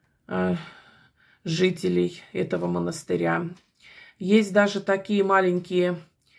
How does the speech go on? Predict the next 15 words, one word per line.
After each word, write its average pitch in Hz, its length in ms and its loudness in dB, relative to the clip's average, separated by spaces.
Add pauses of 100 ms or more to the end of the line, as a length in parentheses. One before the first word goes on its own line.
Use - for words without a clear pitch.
(460)
островки, 185 840 2 (1120)
просто 202 340 2
крошечные, 175 1000 -2 (280)
где 180 300 2
находится 175 920 -2 (920)
только 185 340 2
один 196 400 2
домик, 185 520 2 (160)
где 180 260 -2
живет 185 560 0 (100)
один 190 400 0
монах, 170 580 0 (600)
который 175 580 0 (180)
хочет 196 460 -2
быть 180 380 -4